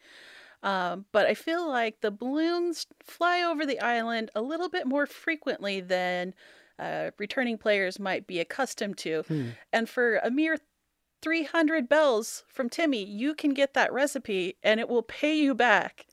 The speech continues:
Speaker 1: so quickly. You'll find bells out of those, you'll find furniture, but you'll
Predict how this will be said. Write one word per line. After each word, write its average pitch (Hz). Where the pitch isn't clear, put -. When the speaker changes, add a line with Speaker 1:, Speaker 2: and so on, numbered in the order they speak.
Speaker 1:
so 285
quickly. 185
You'll 202
find 185
bells 285
out 269
of 277
those, 285
you'll 185
find 160
furniture, 262
but 233
you'll 262